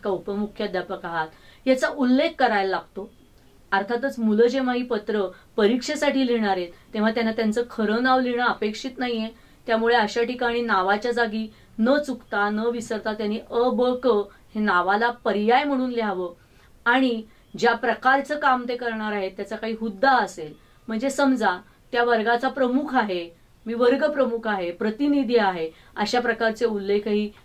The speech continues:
गरजेप्रमाणे त्यांनी जरूर करावेत, म्हणजे मग ते पत्र हे औपचारिक पत्र होतं आणि सर्व प्रकारचे तपशील हे पूर्ण होतात.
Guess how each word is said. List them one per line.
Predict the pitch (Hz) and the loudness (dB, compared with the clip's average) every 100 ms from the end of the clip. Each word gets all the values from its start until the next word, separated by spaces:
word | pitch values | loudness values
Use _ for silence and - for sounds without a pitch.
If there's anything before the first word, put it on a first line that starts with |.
| - 160 | -20 0
गरजेप्रमाणे | 190 196 196 262 262 226 208 | 2 4 4 4 4 2 0
त्यांनी | 208 214 214 | -2 -4 -2
जरूर | 196 196 240 | 0 0 -2
करावेत, | 254 233 190 170 170 - - - | 0 2 2 0 -8 -14 -20 -8
म्हणजे | 202 185 233 | -6 -2 -2
मग | 233 226 | -2 -2
ते | 220 | -4
पत्र | 214 208 214 175 | -2 -4 -2 -4
हे | 170 185 196 - - - | -4 -8 -8 -16 -20 -4
औपचारिक | 190 185 247 254 277 277 | -2 2 2 2 2 0
पत्र | - 247 247 | -4 -4 -4
होतं | 247 240 277 | -4 -4 -4
आणि | 240 233 | -6 -6
सर्व | 226 202 202 | -2 0 0
प्रकारचे | 208 202 185 185 202 | -2 -4 -4 -4 -6
तपशील | 180 - 180 175 | -6 -8 -8 -6
हे | 220 | -6
पूर्ण | 254 226 175 | -2 0 0
होतात. | 156 156 - | -4 -14 -18